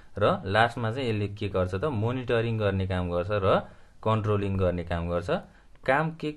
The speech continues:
कसरी भइरहेको छ, सबै इम्प्लोइजहरूले आफ्नो ड्युटिजहरू, आफ्नो रेस्पोन्सिबिलिटीहरू पुरा गरेका छन् कि छैनन्, त्यो कुराहरूलाई चाहिँ यसले,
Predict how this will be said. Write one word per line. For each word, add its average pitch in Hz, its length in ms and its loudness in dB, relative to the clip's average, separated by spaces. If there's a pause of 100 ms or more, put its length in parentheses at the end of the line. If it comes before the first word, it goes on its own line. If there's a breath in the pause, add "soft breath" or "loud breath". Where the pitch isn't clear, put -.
कसरी 156 280 0
भइरहेको 92 420 2
छ, 92 100 -4
सबै 147 420 0
इम्प्लोइजहरूले 113 600 2
आफ्नो 101 260 0
ड्युटिजहरू, 101 600 0
आफ्नो 95 380 0
रेस्पोन्सिबिलिटीहरू 92 840 -2
पुरा 87 300 2
गरेका 87 320 2
छन् 90 260 -6
कि 90 80 -6
छैनन्, 98 360 -6 (380 loud breath)
त्यो 123 140 0
कुराहरूलाई 98 500 0
चाहिँ 95 200 -2
यसले, 90 320 -2